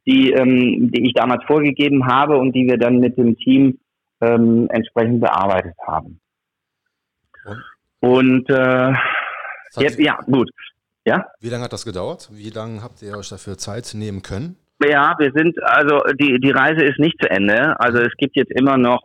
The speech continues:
Speaker 1: ähm, es gibt natürlich, ü-, ü-, über so eine Reise stellt man natürlich viele Sachen fest und manche Sachen funktionieren auch nicht. Da muss man die ein bisschen anders machen und so weiter. Ich glaub, der ganze,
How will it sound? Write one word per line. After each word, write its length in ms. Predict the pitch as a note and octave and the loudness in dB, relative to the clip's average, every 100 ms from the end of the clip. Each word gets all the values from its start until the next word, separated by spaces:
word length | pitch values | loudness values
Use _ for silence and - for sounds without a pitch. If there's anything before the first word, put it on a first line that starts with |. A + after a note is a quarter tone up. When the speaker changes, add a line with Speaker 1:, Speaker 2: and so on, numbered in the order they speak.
| - | -2
Speaker 1:
ähm, 460 | A#2+ A#2+ A#2 A#2 A#2 | 0 2 2 2 2
es 120 | A2+ | -2
gibt 200 | - B2 | -2 -2
natürlich, 440 | B2+ A2+ B2+ B2 - _ _ - | -2 0 0 0 -4 _ _ -2
ü-, 100 | A2+ | 0
ü-, 280 | C#3 C#3+ B2+ | 2 0 2
über 160 | D3 C#3+ | 2 2
so 60 | |
eine 140 | C3 B2 | 2 2
Reise 260 | A#2+ C3+ C3+ | 2 2 0
stellt 240 | C3+ C3 | 0 0
man 100 | C3+ | 2
natürlich 360 | B2+ - B2+ - | 0 0 -2 0
viele 200 | C3 B2 | 2 2
Sachen 280 | A2+ A2 A2 | 2 0 -4
fest 400 | - C#3 C#3+ - | -2 -2 -2 -2
und 140 | A2 | 0
manche 280 | G#2+ G#2+ A2+ | 2 2 0
Sachen 260 | G#2 G2+ G#2 | 0 0 -2
funktionieren 560 | A2 G2 F#2+ A2+ C3 A#2+ | -2 -2 0 2 2 2
auch 200 | G#2+ A2 | 0 2
nicht. 440 | C3+ E3+ E3+ - _ _ - | 2 2 0 -8 _ _ -8
Da 100 | F#2+ | -2
muss 140 | G#2 - | -2 -2
man 100 | G#2+ | 0
die 80 | G#2+ | 2
ein 60 | |
bisschen 240 | G#2+ A2+ D2+ | 0 0 0
anders 340 | A#2 C#3 B2+ | 0 0 0
machen 280 | B2 A#2+ B2+ | -2 -2 0
und 160 | A2+ A2 | 0 0
so 80 | G2 | 0
weiter. 360 | G2 A2 G#2 | 0 0 0
Ich 80 | A2 | 0
glaub, 220 | B2+ C3+ | 0 -2
der 100 | C3 | -2
ganze, 420 | B2 B2+ C#3 C3 | -2 -2 0 -2